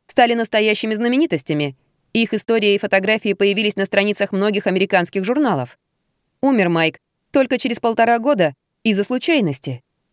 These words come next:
По одной из версий, в трахею Майка каким-то образом попало зёрнышко, перекрыв доступ кислорода, и цыплёнок задохнулся. По другой — трахею забила слизь, которую Олсен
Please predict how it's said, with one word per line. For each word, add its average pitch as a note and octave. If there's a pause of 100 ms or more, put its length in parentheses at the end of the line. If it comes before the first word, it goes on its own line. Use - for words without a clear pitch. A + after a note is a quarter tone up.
(160)
По F#3
одной E3+
из E3
версий, G3+ (120)
в -
трахею A3
Майка A3
каким-то G3
образом G3+
попало G3+
зёрнышко, F#3+ (260)
перекрыв C4
доступ A3
кислорода, A3+ (460)
и C4
цыплёнок C4+
задохнулся. D3 (440)
По G3
другой — F#3+ (340)
трахею B3+
забила G#3+
слизь, C4
которую E3+
Олсен A3+